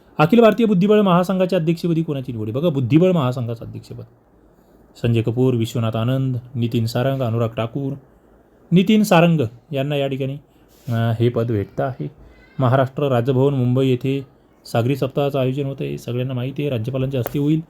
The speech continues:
रमेशभाई बैस. भारतीय हवाई दलाचा गगनशक्ती दोन हजार चोवीस हा सर्वात मोठा लष्करी सराव कोठे? गुजरात, जैसलमेर, राजस्थान, दोन आणि तीन.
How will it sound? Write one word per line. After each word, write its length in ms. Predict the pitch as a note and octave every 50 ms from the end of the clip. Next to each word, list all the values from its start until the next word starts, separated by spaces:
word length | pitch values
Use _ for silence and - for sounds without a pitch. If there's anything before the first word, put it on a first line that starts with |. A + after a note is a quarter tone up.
| _ _ _ _ _ _ - G3
रमेशभाई 420 | G3 F#3+ F3 D#3+ B2+ B2 A2 A2 G#2+ - - - - _ - - _ _ -
बैस. 380 | - G#2 A2 G#2+ F#2+ - - - - _ _ _ _ _ - - - - - _ -
भारतीय 420 | - C3+ D#3+ E3+ E3+ A#3+ B3 B3+
हवाई 280 | A#3 E3+ F#3 G3 G#3 A3
दलाचा 380 | G#3+ G#3+ G#3+ G#3+ G3+ G#3+ G#3+ G#3
गगनशक्ती 560 | F3 F3 E3+ G3+ G#3 G#3 - G3 F3 - G3+
दोन 160 | F3+ F#3 F3+
हजार 140 | E3+ F3 F3
चोवीस 420 | E3+ F3+ E3 D#3+ D3+ D3+ D3+ -
हा 100 | D3+ D#3
सर्वात 480 | D#3+ - F3 D#3+ D#3+ E3+ F3 F3+ F3 F3+
मोठा 340 | E3 D#3 D#3 - D#3+ D#3+ D#3+
लष्करी 400 | D3+ C#3 C#3 - C#3 C#3 C#3+ C3+
सराव 240 | - C3+ A#2 G#2+ F#2+ - _ - - - - _ _ _ _ _ _ _ _ _ _ _ _ -
कोठे? 320 | - E3+ D#3+ - D3 B2+ A2+ A2+ - - C3+
गुजरात, 320 | C3 C3 C3+ C#3+ C#3+ D3 C#3
जैसलमेर, 500 | B2+ B2+ B2+ - D3 C3 C3+ C#3 C#3+ B2+
राजस्थान, 500 | A#2+ A#2 A#2+ C3 A#2+ - - C3+ C3+ B2+
दोन 200 | B2 A#2 A#2 A#2
आणि 140 | A#2 A#2+
तीन. 140 | B2 A#2+ A#2